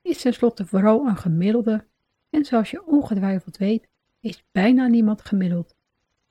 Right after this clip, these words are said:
De reden waarom de glycemische index trouwens vaak bij afvaldiëten gebruikt wordt, is omdat veel voedingsmiddelen met een hoge glycemische index vaker ongezond zijn dan diegene met een lage.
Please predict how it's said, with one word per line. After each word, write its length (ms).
De 100
reden 500
waarom 260
de 120
glycemische 640
index 580
trouwens 320
vaak 240
bij 180
afvaldiëten 800
gebruikt 460
wordt, 280
is 220
omdat 340
veel 220
voedingsmiddelen 840
met 140
een 160
hoge 340
glycemische 680
index 600
vaker 380
ongezond 500
zijn 240
dan 120
diegene 340
met 160
een 180
lage. 440